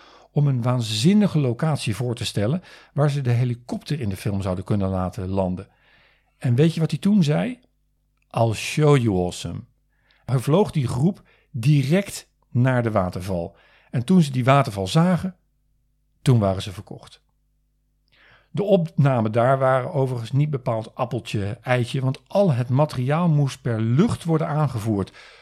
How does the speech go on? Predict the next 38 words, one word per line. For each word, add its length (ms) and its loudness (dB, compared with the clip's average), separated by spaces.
Dat 160 -6
vertelde 400 -2
de 140 0
piloot 460 0
me 200 -4
op 140 -10
onze 220 -6
vlucht 260 -4
er 80 -4
naartoe. 340 -4
En 120 -4
voor 280 4
de 80 0
film 380 -2
werd 180 0
er 60 -2
een 100 2
speciaal 600 -2
platform 580 -2
gebouwd. 460 -2
Het 140 -6
is 140 0
de 200 -4
plek 640 -4
waar 160 0
ook 140 -2
de 80 0
helikopter 500 -2
van 160 -2
John 280 -2
Hammond 440 2
aan 60 -4
het 100 -4
begin 320 2
van 120 -4
de 60 -10
film 300 0
landt. 320 -2